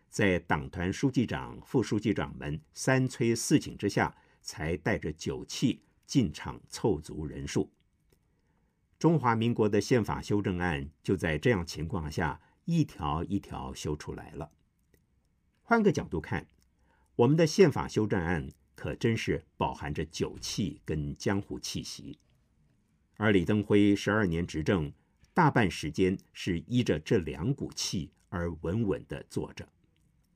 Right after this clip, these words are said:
黑道要攀附政治之前，他也可能要累积更多方面的实力。早在二三十年前，有四大行业是黑道最有兴趣插足的，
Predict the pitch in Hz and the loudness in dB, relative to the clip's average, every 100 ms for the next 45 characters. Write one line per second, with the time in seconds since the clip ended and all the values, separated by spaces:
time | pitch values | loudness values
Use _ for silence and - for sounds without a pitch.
0 | _ _ _ _ _ _ _ _ _ _ | _ _ _ _ _ _ _ _ _ _
1 | _ _ _ - - 196 175 127 113 104 | _ _ _ 0 6 6 6 4 4 2
2 | - 123 127 117 131 101 90 76 78 - | 0 0 2 2 2 2 0 -4 -6 -8
3 | - 73 - _ _ _ - 160 180 143 | -10 -10 -10 _ _ _ -2 2 4 2
4 | - - - 62 73 98 - - 107 90 | 0 -10 -10 -8 -4 -4 -4 0 2 2
5 | 78 - - 98 - 196 143 85 87 80 | 0 -6 -2 -4 4 6 6 4 0 0
6 | 85 82 73 - 78 - - 87 78 _ | -2 -2 -4 -6 -8 -8 -4 -4 -4 _
7 | _ _ _ _ _ _ _ _ _ _ | _ _ _ _ _ _ _ _ _ _
8 | - 123 127 170 143 147 123 - 147 147 | 4 4 6 6 6 6 6 6 4 4
9 | 87 73 76 - - 65 76 - _ _ | 2 0 -2 -4 -6 -6 -6 -10 _ _
10 | - 113 98 - 170 101 78 80 73 104 | 2 6 8 8 6 6 2 -2 0 2
11 | 95 - - - 85 - 117 113 80 - | 2 0 -8 -2 -2 0 -2 0 -2 4
12 | 202 160 - - 82 - - - 82 80 | 4 6 2 -2 -4 -4 -10 -6 -6 -8
13 | - - 78 | -12 -12 -12